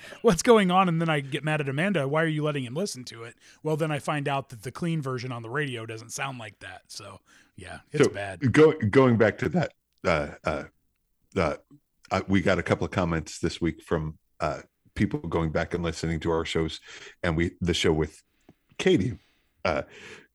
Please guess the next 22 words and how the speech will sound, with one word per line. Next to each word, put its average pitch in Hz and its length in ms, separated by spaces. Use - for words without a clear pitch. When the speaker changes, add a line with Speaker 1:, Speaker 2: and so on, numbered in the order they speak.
Speaker 2:
you 101 140
know, 85 60
we 78 140
talked 87 300
about, 80 340
uh, 73 240
monkey 113 320
wrench, 80 440
where 85 320
the, 98 180
the 87 140
swear 87 260
word 82 260
in 80 160
the, 78 60
Speaker 1:
Mm-hmm. 196 140
Speaker 2:
you 87 120
know, 76 220
Speaker 1:
Sure. 208 380
Speaker 2:
uh, - 60
one 90 300
less, 90 200